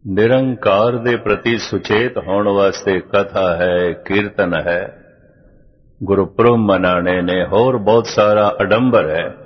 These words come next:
ਪਰ ਜੈਸੇ ਜੰਮਨ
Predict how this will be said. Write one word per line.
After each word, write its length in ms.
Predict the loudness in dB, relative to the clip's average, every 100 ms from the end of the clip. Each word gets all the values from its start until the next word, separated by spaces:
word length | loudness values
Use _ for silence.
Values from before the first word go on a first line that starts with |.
| -20 -20 _ _ _ _ _ _ _
ਪਰ 160 | -6 -6
ਜੈਸੇ 640 | -4 0 2 0 -2 -2
ਜੰਮਨ 760 | -2 0 0 0 0 0 -2